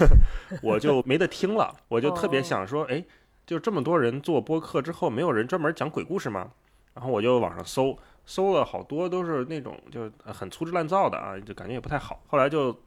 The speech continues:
Speaker 1: 找到了这个叫《鬼影人间》这个播客，一个男生他自己讲，后来又多了一个女主播，然后他们俩就是会念听众的这个发来的鬼故事，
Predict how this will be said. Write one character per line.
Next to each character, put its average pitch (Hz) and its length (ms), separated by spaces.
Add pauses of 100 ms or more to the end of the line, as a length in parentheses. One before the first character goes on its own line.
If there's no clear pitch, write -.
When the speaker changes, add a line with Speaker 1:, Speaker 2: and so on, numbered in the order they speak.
(240)
Speaker 1:
找 95 160
到 127 140
了 113 160
这 - 160
个 95 300
叫 101 200
《鬼 113 180
影 123 140
人 98 160
间》 131 280
这 123 120
个 87 300
播 98 200
客， 90 280 (480)
一 127 80
个 156 80
男 123 180
生 143 320
他 143 360 (240)
自 139 140
己 113 120
讲， 123 200
后 - 200
来 107 80
又 113 100
多 127 160
了 123 80
一 - 20
个 123 60
女 113 120
主 117 120
播， 107 180
然 110 80
后 127 60
他 160 140
们 180 60
俩 101 180
就 147 100
是 143 180 (1080)
会 175 200
念 151 560 (140)
听 190 200
众 180 300
的 95 180
这 104 160
个 - 420 (560)
发 131 180
来 101 160
的 104 120
鬼 101 140
故 107 160
事， - 200